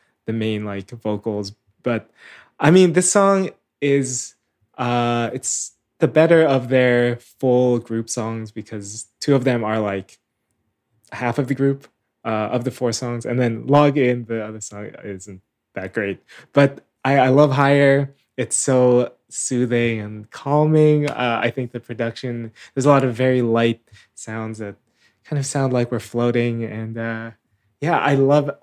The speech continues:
the, the "You Take Me High" part, um, which they bring in in the second half. And that's such a nice thing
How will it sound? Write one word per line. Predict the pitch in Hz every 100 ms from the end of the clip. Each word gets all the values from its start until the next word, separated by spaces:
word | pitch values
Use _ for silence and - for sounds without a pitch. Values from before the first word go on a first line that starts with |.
| 120 -
the, | 123 120 117 117 110 - -
the | 123 117
"You | 113 123
Take | - 147 151
Me | 135
High" | 110 123 120 120 123 -
part, | 120 107 - _ _ -
um, | 113 110 110
which | 131 - - - -
they |
bring | 120 135
in | 135 127
in | 120
the | 120
second | - 120 113 98
half. | 107 98
And | - 110
that's | 107
such | 120 -
a | 113
nice | 110 -
thing | 117 113